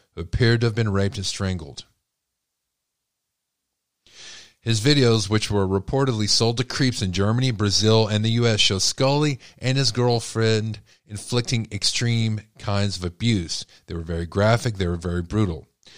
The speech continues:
Anti-human trafficking agent had earlier said that the vid showed some sort of systematic torture of children until death.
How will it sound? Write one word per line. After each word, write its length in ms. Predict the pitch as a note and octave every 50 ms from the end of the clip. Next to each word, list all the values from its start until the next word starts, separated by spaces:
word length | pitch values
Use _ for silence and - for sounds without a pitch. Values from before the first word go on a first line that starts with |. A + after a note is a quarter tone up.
| - - - - _ _ _
Anti-human 720 | - A#2 B2 A#2+ - C3+ B2 A#2+ A#2 A2+ - B2+ A#2+ A2+ G#2
trafficking 720 | - - B2+ A#2 B2 B2 A#2+ - A#2+ - - G2 G2 F#2
agent 580 | F#2 F#2+ F#2+ F2+ F2 G2+ A2+ B2 - - - - _ _ _ _ _ _ _ _ _ _ _ _ _ _ _ _ _ _ _ _ _ _ _ _ _ _ _
had 140 | _ G2+ G2
earlier 420 | G2+ G#2 A#2 B2 A#2+ A#2 A2 G#2
said 280 | G2 - - A2 G#2 G2+
that 140 | F#2+ F2+ F2+
the 80 | F#2+
vid 200 | F#2 F#2+ G#2+ G#2
showed 540 | F#2+ - - A2 G2+ G2+ G2+ G2 G2 F#2+ F#2 - - _ _ _
some 460 | - - - - - B2+ B2+ C3+ C#3 B2+
sort 300 | - - - A#2+ A2 G#2
of 100 | F#2 -
systematic 680 | - - - A#2 A2 - C3 B2 A#2+ A#2 A#2+ B2 A#2+ -
torture 480 | - - G#2 F#2+ F#2+ - - G2 F#2+
of 180 | F#2+ F#2 G2 -
children 480 | - - G2 F#2 F2 E2 F#2 F2 E2+ - _ _ _ _ _ _ _ _ _ _ -
until 300 | G2+ F#2+ - - F#2 E2+
death. 400 | D#2 E2+ D#2 C#2+ - - -